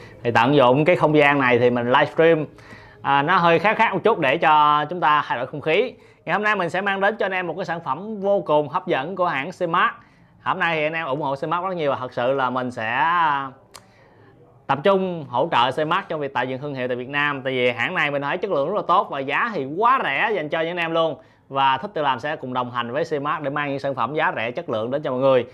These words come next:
Hàng Cmac là hàng sản xuất tại Đài Loan. Hàng này thì so với King Tony hay này nọ thì, à, chất lượng nó sẽ, à, đâu đó là tám mươi. À, nhưng mà giá của nó thì rất là rẻ luôn nha anh em. Rồi, bây giờ mình sẽ giới thiệu cho anh em một cái sản phẩm mà mình nghĩ rằng những anh em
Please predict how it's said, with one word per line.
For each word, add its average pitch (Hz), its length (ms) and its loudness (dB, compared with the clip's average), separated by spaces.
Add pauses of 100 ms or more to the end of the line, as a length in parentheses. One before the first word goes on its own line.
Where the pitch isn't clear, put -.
(200)
Hàng 135 100 -8
Cmac 165 360 0
là 135 120 -4
hàng 120 180 -6
sản 131 120 -8
xuất 180 180 -10
tại 127 80 -6
Đài 123 140 -2
Loan. 135 240 2 (380)
Hàng 160 160 -2
này 175 160 0
thì 160 120 2
so 190 200 2
với 214 280 0
King 185 240 -4
Tony 196 340 0
hay 175 80 -4
này 160 100 -4
nọ 139 240 0
thì, 143 220 -2
à, 131 400 0
chất 175 100 -8
lượng 139 240 0
nó 180 140 0
sẽ, 127 200 -2
à, 160 560 2 (280)
đâu 165 100 2
đó 196 180 4
là 180 160 0
tám 202 220 0
mươi. 214 300 4 (160)
À, 180 280 0
nhưng 180 120 -6
mà 156 80 -4
giá 151 240 0
của 208 60 -6
nó 185 180 -2
thì 151 140 -6
rất 165 200 -4
là 135 80 -4
rẻ 123 240 0
luôn 202 120 -2
nha 170 140 -6
anh 180 60 -6
em. 170 160 0 (440)
Rồi, 196 160 4 (160)
bây 208 120 -6
giờ 190 100 0
mình 170 140 -4
sẽ 175 100 -4
giới 214 160 -2
thiệu 160 160 -2
cho 180 80 -6
anh 175 100 -4
em 170 140 -2
một 135 140 -6
cái 190 120 -2
sản 170 200 -8
phẩm 135 240 -6
mà 170 80 -6
mình 131 160 -10
nghĩ 127 220 -4
rằng 131 380 -4
những 123 140 -10
anh 175 80 -8
em 160 240 -4